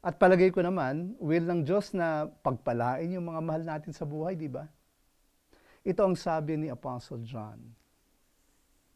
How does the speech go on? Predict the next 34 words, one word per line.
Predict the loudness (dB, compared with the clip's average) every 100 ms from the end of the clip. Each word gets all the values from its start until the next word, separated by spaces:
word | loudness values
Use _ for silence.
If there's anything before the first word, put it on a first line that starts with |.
| _ _
"And | 4 6 6 6
this | 4 2 -6
is | -4
the | -4
confidence | 0 0 0 -2 -2 -4 -4
that | -6
we | -2 -2
have | 0 -4 -2
toward | -2 0 -2 -2
him, | -2 -2 -4 -8 _ _ _ _ _ 0
that | 0 4
if | 2 2
we | -2 -2 2
ask | 4 4 0 -10 0
anything | 2 2 0 0 -2 -2
according | -6 0 2 2 0 0
to | -2
his | -4 -4
will, | 0 2 2 -2 -6 _ _ _ _
he | -2 -2
hears | 0 0 0 0 -6
us. | -14 -14 -20 -20 _ _ _ _ _ _ 2
And | 6 6
if | 4 2
we | 4 4
know | 4 4 4 4 0 -6 -2
that | -2 2
he | 2
hears | 2 2 2 0
us | -2 -4 -6 -6
in | -2 -2
whatever | -2 0 2 2
we | 2 0
ask, | 0 -2 -4 -8